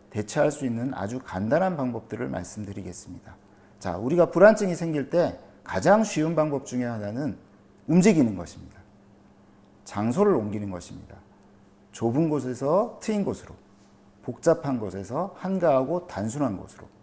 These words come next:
그리고 좀 더 멀리 볼 수 있는 곳으로 위치를 옮기는 것만 하더라도 불안을 좀 줄일 수 있습니다. 왜냐하면 우리가 시각적으로나 청각적으로 듣는 것들이 바뀐다면은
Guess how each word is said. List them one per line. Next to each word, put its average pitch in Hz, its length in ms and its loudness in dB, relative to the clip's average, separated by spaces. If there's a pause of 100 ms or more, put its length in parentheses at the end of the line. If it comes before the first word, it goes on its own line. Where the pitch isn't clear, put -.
(260)
그리고 123 300 -4
좀 147 360 0
더 185 220 6
멀리 139 480 0
볼 147 160 -2
수 120 160 -10
있는 101 220 -6
곳으로 104 480 -8 (320)
위치를 170 440 -2
옮기는 135 380 0
것만 110 300 -6
하더라도 127 760 -6 (220)
불안을 131 400 0
좀 113 220 -8
줄일 95 300 -10
수 - 140 -12
있습니다. - 400 -16 (1000)
왜냐하면 151 600 2
우리가 131 500 0 (360)
시각적으로나 131 1000 2
청각적으로 127 920 -4
듣는 123 300 2
것들이 127 420 -6
바뀐다면은 120 920 -4